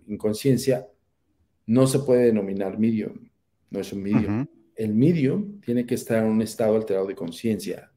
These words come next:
Speaker 1: para desvincular su psique de esa persona, como es, quién es hoy, quién es en, en vida, se desvincula de esa psiquis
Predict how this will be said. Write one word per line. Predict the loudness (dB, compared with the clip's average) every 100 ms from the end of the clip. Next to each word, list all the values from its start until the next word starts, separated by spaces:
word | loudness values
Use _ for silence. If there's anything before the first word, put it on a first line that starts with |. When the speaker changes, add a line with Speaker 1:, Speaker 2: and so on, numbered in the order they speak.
| _ _ _ _ _ _
Speaker 1:
para | -2 2 2
desvincular | 2 0 0 0 2 2 4 2
su | 0 -6
psique | -8 -4 -2 -2 -4 -14 _ _
de | -8 -6
esa | -4 -4
persona, | -2 -2 0 -2 -2
como | -6 -2 0
es, | 0 -2 -12 _
quién | -2 0 2
es | -2 -4 -2
hoy, | -2 -2 -10 _ _ _
quién | 0 2
es | 2
en, | -2 -4 -4
en | -4 0
vida, | 2 2 0 -8 _ _ _ _ _ _
se | -4 -2
desvincula | 0 0 2 2 4 4 6 4 2
de | -2 -2
esa | 0 -2
psiquis | -2 -6 -6 -6 -8